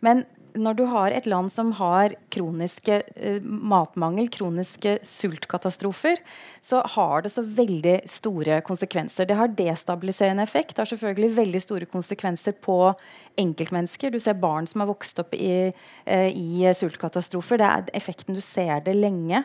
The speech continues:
i livet deres, og det har veldig store økonomiske konsekvenser. Du ser det på bruttonasjonalproduktet med, med det samme.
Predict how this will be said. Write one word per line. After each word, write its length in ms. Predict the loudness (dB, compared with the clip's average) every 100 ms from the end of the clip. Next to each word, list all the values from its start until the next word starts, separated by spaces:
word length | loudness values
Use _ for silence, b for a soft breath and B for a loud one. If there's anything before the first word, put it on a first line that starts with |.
| -2
i 120 | -2 0
livet 280 | 0 0
deres, 400 | 0 2 0 -2 -12 B B B
og 80 | -2
det 100 | -2 0
har 320 | 2 4 2
veldig 240 | 0 -2
store 640 | -6 -8 -8 -6 -2 0 0 -2
økonomiske 960 | -2 -2 -2 -4 -4 -4 -2 -2 -4
konsekvenser. 640 | -8 -8 -4 -4 -4 -2 -2
Du 80 |
ser 460 | -2 -2 -2 0 0
det 120 | 0
på 140 | -2 -2
bruttonasjonalproduktet 1120 | -2 -2 -2 0 -2 -2 -4 -6 -8 -8 -4
med, 340 | 0 0 0 -2
med 180 | -2
det 100 | -2
samme. 400 | 0 -2 0 -4